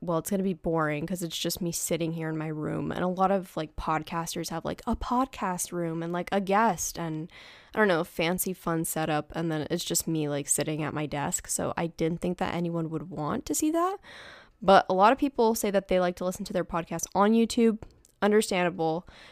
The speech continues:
So I'm gonna make an account tomorrow, or if you're listening to this on Monday, today, I'm going to be making a separate YouTube account for this, and it'll be called Talk Nasty to Me. If you guys could please head over and subscribe,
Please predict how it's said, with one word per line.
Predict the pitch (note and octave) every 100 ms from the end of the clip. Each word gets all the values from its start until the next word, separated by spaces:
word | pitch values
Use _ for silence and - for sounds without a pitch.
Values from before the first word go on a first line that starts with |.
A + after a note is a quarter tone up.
| -
So | - - F3+ F3 -
I'm | F3+ F#3+
gonna | A3+ B3+
make | B3 A3 - _ -
an |
account | F3 - - G3+ D3 - - - _ _ _ _ _ _ _ _ _ _
tomorrow, | - F3+ F#3 D#3+ - - -
or | E3 E3
if | D#3+ - -
you're | E3+ D#3+
listening | E3 E3+ F#3
to | E3+
this | E3+ -
on | E3+
Monday, | E3+ G3 D3 C#3+ - _ _
today, | - F3+ F3 F3 - - G3+ _ - - - - -
I'm | E3+
going | F3 F3+
to |
be | F#3+ G3
making | F3 D#3+ D3+ C#3+ C#3 -
a |
separate | F3+ D#3+ - D#3
YouTube | A3+ A#3 A#3+
account | G#3 - F3 D#3
for | - - F#3+ F3+
this, | D#3 E3+ - -
and | -
it'll | D#3+
be | E3
called | E3+ E3 D3+ - -
Talk | - E3 -
Nasty | D3 D#3 -
to |
Me. | D#3 D#3 F3+ _ - - - - -
If | -
you | G3
guys | A3+ C4
could | - -
please | - F#3+ D#3+ F#3+
head | - F#3+
over | E3+ E3+ E3 D3+
and | D#3+ D#3 E3
subscribe, | - F#3+ - - D3+ D3 F3